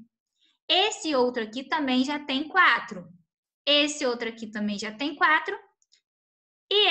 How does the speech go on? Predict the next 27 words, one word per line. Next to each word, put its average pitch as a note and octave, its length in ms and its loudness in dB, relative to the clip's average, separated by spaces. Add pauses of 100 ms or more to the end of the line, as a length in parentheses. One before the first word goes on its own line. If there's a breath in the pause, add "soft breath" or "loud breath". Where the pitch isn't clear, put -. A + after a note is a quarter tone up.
esse F4+ 220 -4
outro D4+ 260 -4
aqui D4+ 220 -4
já D4+ 160 -4
tem F4 220 -10
quatro. - 440 -2 (140)
Então, D#4+ 720 0
a C4+ 100 2
gente C#4+ 280 -4
tem B3 260 -4
um A3+ 80 -8
total G3 380 -4
aí C4 180 -4
de F4+ 120 -4
dez B3+ 300 0
hidrogênios. D4 680 -2 (320 loud breath)
Então, B3+ 380 0
são G#3 440 -6
oito E4 440 0
carbonos, G#3 800 -6
como A3+ 220 -6
eu A3+ 60 -6
havia G#3 380 -8
falado, A3 720 0 (440)
e G4 240 0
dez B3 380 2
hidrogênios, D#4 880 -2